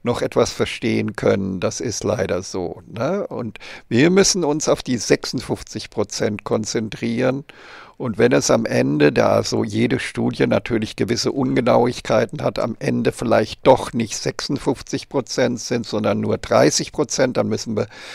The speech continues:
sehen, dass wir dann halt mit diesen dreißig Prozent, äh, äh, dann den Kanzler stellen, die Kanzlerin stellen können und, äh, ja.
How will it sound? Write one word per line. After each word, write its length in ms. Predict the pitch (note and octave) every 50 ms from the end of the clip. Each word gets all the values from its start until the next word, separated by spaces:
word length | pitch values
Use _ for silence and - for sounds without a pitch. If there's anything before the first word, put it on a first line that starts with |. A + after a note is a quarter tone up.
| - - -
sehen, 420 | - - - A#2 A2+ A#2+ B2 A#2+ A2+
dass 200 | A2+ G#2+ - -
wir 100 | A#2 G#2+
dann 220 | A#2+ A#2 A#2 A2+
halt 200 | A#2 B2+ B2 -
mit 160 | D#3 E3+ -
diesen 300 | F#3 F#3 F3+ - G3 -
dreißig 680 | - - D#3+ D3 D#3 E3 F3 - - - - - -
Prozent, 800 | - A#2+ A#2+ A#2+ - - - A#2+ A#2 A2 G#2+ A2+ A#2 A#2 - - - - - - - - - - -
äh, 60 | C3
äh, 800 | C3 A2+ A2+ A2+ - - B2 A2+ A2 A2 G#2+ G#2+ G2 - A#2 A#2+
dann 240 | G#2+ - A2+ A2+ A2+
den 220 | A2 A2 A2 G#2+ G2+
Kanzler 440 | - G#2 G#2+ G2 - - - G#2
stellen, 460 | G2 - - A2+ A2+ A2 G#2 G2+ G#2 -
die 160 | A2+ A2+ G#2
Kanzlerin 640 | - - G#2+ G#2 G2 - A2+ G#2+ F#2+ G#2 G#2 G#2
stellen 480 | - - - A2 G#2+ G#2+ G#2+ G#2+ G#2 -
können 520 | - - A2 G#2+ G#2+ G#2+ G#2 G#2 G#2+ G#2
und, 540 | G#2 G#2 G2+ G#2 G2+ G#2 G#2 G2+ - - - -
äh, 240 | - G#2+ A2 - G#2 F#2+ - _ _
ja. 240 | - G2+ - -